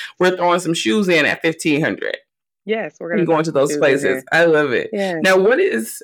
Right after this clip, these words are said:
Speaker 1: one staple closet item that everybody should have?
Speaker 2: Just one?
Speaker 1: Mm-hmm, just one. Just one. I know.
Speaker 2: Some faux leather
Speaker 1: <laughs>
Speaker 2: pants.
Speaker 1: Yeah, I was
Speaker 2: Faux
Speaker 1: trying to
Speaker 2: leather
Speaker 1: see her
Speaker 2: pants.
Speaker 1: face. She said just one. <laughs>
Speaker 2: Faux leather pants. Faux leather
Speaker 1: Okay.
Speaker 2: pants. Faux leather pants right now.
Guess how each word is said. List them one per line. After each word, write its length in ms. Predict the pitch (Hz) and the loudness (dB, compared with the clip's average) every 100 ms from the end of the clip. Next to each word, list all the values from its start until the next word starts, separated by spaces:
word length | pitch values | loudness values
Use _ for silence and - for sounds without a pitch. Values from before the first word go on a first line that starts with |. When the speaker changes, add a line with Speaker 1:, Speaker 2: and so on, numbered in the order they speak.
| - | -8
Speaker 1:
one 460 | 165 175 185 202 | 0 2 2 0
staple 640 | 202 - 170 170 170 151 147 | -4 -4 0 0 0 0 0
closet 480 | - 151 147 147 - | 0 2 2 0 -2
item 400 | 135 131 120 110 151 | -2 -2 0 0 0
that 180 | 143 - | -2 0
everybody 800 | 165 165 165 156 147 131 127 | 0 0 0 2 2 2 0
should 220 | 151 - 147 | -2 -4 -2
have? 420 | 143 58 - - 160 | -2 -4 -6 -8 -4
Speaker 2:
Just 200 | 202 180 | -4 -4
one? 400 | 147 160 180 240 - | -6 -4 -4 -8 -2
Speaker 1:
Mm-hmm, 320 | 202 214 185 | 2 4 2
just 200 | 185 190 | 2 0
one. 280 | 185 156 80 | 2 2 0
Just 260 | 170 170 170 | -2 -4 -2
one. 260 | 156 - - _ _ _ _ _ _ - | -2 -2 -8 _ _ _ _ _ _ -6
I 80 | 165 | -4
know. 160 | - 262 | -4 -8
Speaker 2:
Some 80 | 160 | -8
faux 240 | 160 143 | -8 -6
leather 240 | 143 139 539 | -6 0 0
Speaker 1:
<laughs> 40 | |
Speaker 2:
pants. 340 | 147 135 135 - | 0 -4 -12 -2
Speaker 1:
Yeah, 120 | 233 | 0
I 60 | 403 | 2
was 80 | 480 | 2
Speaker 2:
Faux 60 | |
Speaker 1:
trying 140 | 359 320 | 2 2
to 40 | |
Speaker 2:
leather 120 | 302 | 2
Speaker 1:
see 60 | 339 | 4
her 120 | 240 | 4
Speaker 2:
pants. 140 | - 233 | 4 0
Speaker 1:
face. 240 | 240 - | 0 -4
She 180 | - 403 415 | -2 0 2
said 240 | 214 190 | 2 2
just 260 | 185 220 175 | 2 0 0
one. 320 | 151 165 170 | -2 -2 -4
<laughs> 580 | 226 - - _ _ - | -6 -8 -10 _ _ -4
Speaker 2:
Faux 260 | 269 311 311 | 0 0 0
leather 300 | 294 262 262 | -2 -4 -8
pants. 760 | 247 233 233 220 185 165 - | -8 -8 -8 -8 -10 -12 -16
Faux 200 | 226 202 | -10 -2
leather 240 | 170 156 - | -2 -2 -4
Speaker 1:
Okay. 100 | - | -6
Speaker 2:
pants. 480 | 170 139 139 180 - _ _ _ _ | -10 -12 -14 -18 -20 _ _ _ _
Faux 200 | 262 294 | -6 -4
leather 180 | 302 285 | -4 -6
pants 300 | 302 269 226 | -8 -12 -10
right 240 | 214 196 | -8 -8
now. 400 | 190 180 147 135 | -6 -8 -8 -10